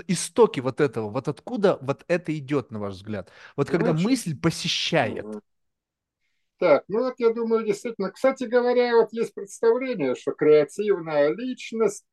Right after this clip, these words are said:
Speaker 2: это вот все время все хочет переменить. Ну, я полагаю, да, творческие люди, он Кант был, ходил всегда по одним и тем же улицам, в одно и то же время, по нему часы проверяли,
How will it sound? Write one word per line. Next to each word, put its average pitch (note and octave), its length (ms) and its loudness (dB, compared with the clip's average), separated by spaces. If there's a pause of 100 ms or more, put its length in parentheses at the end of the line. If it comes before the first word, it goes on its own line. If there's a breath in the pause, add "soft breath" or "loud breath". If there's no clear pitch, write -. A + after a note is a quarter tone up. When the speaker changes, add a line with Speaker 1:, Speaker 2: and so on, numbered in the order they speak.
(160)
Speaker 2:
это A3+ 260 4
вот G3+ 240 6
все - 200 0
время F#3+ 380 2
все F3+ 200 -4
хочет D#3 420 -6
переменить. D#3 720 -2 (320)
Ну, G#3 160 -6
я A3 140 0
полагаю, G3+ 380 6
да, G#3+ 180 2
творческие F#3 520 0
люди, E3+ 300 0 (240)
он C3+ 140 -4
Кант A2+ 440 0
был, G#2 340 -6 (220)
ходил D#3+ 400 2
всегда C#3 420 -2
по C#3 200 -2
одним B2+ 340 -4
и B2 80 -4
тем A#2 260 -2
же A#2+ 140 -2
улицам, G#3+ 560 2
в C3+ 60 2
одно C#3+ 340 0
и B2+ 100 0
то A#2+ 200 -6
же A#2 160 -6
время, G3 520 2 (160)
по D3 80 -2
нему C#3 280 0
часы C#3 480 -2
проверяли, F#3+ 720 0